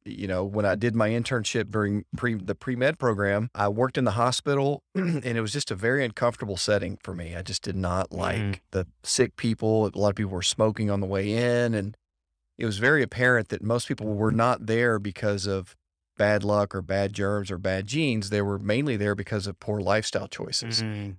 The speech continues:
Speaker 1: So I really wanted to be a doctor that could address that root issue of why people are so sick,
Speaker 2: Hmm.
Speaker 1: why their diets are so out of whack, and why people's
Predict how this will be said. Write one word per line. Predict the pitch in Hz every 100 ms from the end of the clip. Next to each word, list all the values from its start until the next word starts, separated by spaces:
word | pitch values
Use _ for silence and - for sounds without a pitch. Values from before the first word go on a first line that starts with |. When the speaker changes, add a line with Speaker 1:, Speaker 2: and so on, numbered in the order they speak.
| _
Speaker 1:
So | - 110
I |
really | 107 131 151
wanted | 117 131
to | 151
be | 160
a |
doctor | 143 107 104 - 123
that | 113
could | -
address | 117 95 104 101 113 -
that | 110 110
root | 98 104 117 - _ _
issue | 117 147 - 107 110
of | 104 101
why | - 98 120
people | - 117 110
are | 113
so | - 131
sick, | - - - -
Speaker 2:
Hmm. | 123 123 113
Speaker 1:
why | 104 120
their | 127 113
diets | 104 113 127 117
are | 107
so | - 107
out | 101 98
of |
whack, | 92 87 92 -
and | 98
why | 107
people's | - 113 107 95